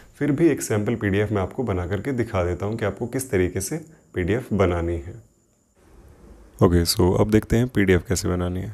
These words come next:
सबसे पहले अपनी इमेज को PicsArt में ओपन कर लीजिए, उसके बाद फिट वाले आइकन पर क्लिक कीजिए।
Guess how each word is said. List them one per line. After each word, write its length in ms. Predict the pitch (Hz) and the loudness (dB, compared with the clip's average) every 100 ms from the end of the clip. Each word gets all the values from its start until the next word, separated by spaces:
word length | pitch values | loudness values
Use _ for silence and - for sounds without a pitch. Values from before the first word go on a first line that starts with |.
| - | -6
सबसे 260 | - 117 139 | -2 0 2
पहले 200 | 139 131 | 4 4
अपनी 180 | 117 | 4
इमेज 200 | 107 101 | 2 2
को 140 | - 95 | 0 -2
PicsArt 520 | 98 92 - 90 98 | 0 -2 -2 -2 -2
में 80 | 92 | -2
ओपन 300 | 101 104 123 | 0 2 4
कर 140 | 123 | 4
लीजिए, 320 | 98 95 104 110 - - | 4 2 -2 -4 -10 -4
उसके 220 | 95 - | -4 0
बाद 160 | 92 90 | 0 2
फिट 220 | - 107 | 0 4
वाले 200 | 110 107 | 4 4
आइकन 240 | 95 101 | 0 0
पर 140 | 95 98 - | -2 -4 -4
क्लिक 180 | 110 | -6
कीजिए। 340 | - 113 110 | -2 0 0